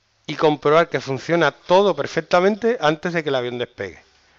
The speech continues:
¿Por qué? Porque si no, muere gente. Este checklist tiene un montón de ítems, elementos de comprobación que tienen que ser comprobados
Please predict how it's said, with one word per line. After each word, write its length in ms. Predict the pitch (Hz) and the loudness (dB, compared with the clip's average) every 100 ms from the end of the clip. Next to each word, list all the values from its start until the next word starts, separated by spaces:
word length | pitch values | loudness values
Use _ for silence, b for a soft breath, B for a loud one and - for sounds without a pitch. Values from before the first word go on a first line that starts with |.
| _ | _
¿Por 180 | - 120 | -10 -8
qué? 180 | - 202 | -4 -6
Porque 240 | 113 113 | -6 -12
si 100 | 104 | -8
no, 140 | 113 143 | -4 -2
muere 220 | 143 127 | -2 -2
gente. 380 | 113 98 - - _ b b b b b b b b b b b | -4 -10 -16 -20 _ b b b b b b b b b b b
Este 300 | 170 170 208 | 0 2 2
checklist 460 | 190 202 196 208 - | 4 2 2 -2 -4
tiene 300 | 170 160 139 | -4 -2 -2
un 300 | 175 185 185 | -2 0 2
montón 520 | 196 185 - 185 180 | 2 2 0 2 2
de 460 | 175 175 170 180 _ | 2 2 0 -2 _
ítems, 580 | 190 202 196 202 233 - - | -6 -4 0 0 0 -10 -8
elementos 560 | 139 139 147 165 151 135 | -4 -2 -2 -2 -4 -4
de 80 | |
comprobación 800 | 156 180 185 196 190 - 202 262 | -2 -2 0 2 2 2 0 0
que 160 | 226 147 | -4 -4
tienen 220 | 143 147 | -2 -2
que 120 | 147 | -4
ser 160 | 151 151 | -4 -4
comprobados 680 | - 139 - 147 175 233 277 | -6 -8 -4 0 2 0 -4